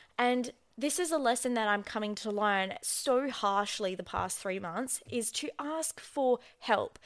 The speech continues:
especially if you, you are somebody who is so ambitious and has all of these dreams and desires. I can't begin to tell you how much you will fast track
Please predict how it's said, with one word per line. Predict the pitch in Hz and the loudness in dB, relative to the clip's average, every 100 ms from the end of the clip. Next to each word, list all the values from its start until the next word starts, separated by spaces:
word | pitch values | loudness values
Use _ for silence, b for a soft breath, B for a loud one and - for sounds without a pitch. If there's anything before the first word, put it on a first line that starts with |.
| B B - | B B -6
especially | 254 - 294 277 320 311 | -4 2 2 4 0 0
if | |
you, | 302 269 - | 0 -2 -4
you | 233 240 | -2 2
are | 226 | 2
somebody | 220 233 220 220 | 2 0 0 0
who | 226 | -2
is | 214 | -2
so | - - 202 | -2 -2 0
ambitious | 226 233 214 196 185 202 208 | 0 0 0 -2 -2 -4 -4
and | 196 | -6
has | 202 - | -6 -4
all | - 233 | 0 2
of | 262 | 2
these | 269 262 | 0 -2
dreams | 240 214 214 | 0 0 0
and | 208 202 | -2 -4
desires. | 196 185 202 185 190 208 - B B B B B B - | 0 2 2 2 -2 -4 -6 B B B B B B 0
I | 240 | 0
can't | - 269 311 | 4 2 4
begin | 370 330 285 | 2 2 0
to | 269 | 0
tell | 233 226 233 | 0 4 6
you | 226 190 180 b b b | 6 2 0 b b b
how | - - 240 262 294 320 - | -6 2 6 6 6 2 -2
much | 202 226 - - - | 2 2 4 -2 -4
you | 196 220 233 | -4 -4 -2
will | 208 | -6
fast | - - 175 175 240 - - | -8 -2 0 2 0 -2 -4
track | - 202 196 320 - - | -4 2 4 2 -4 -16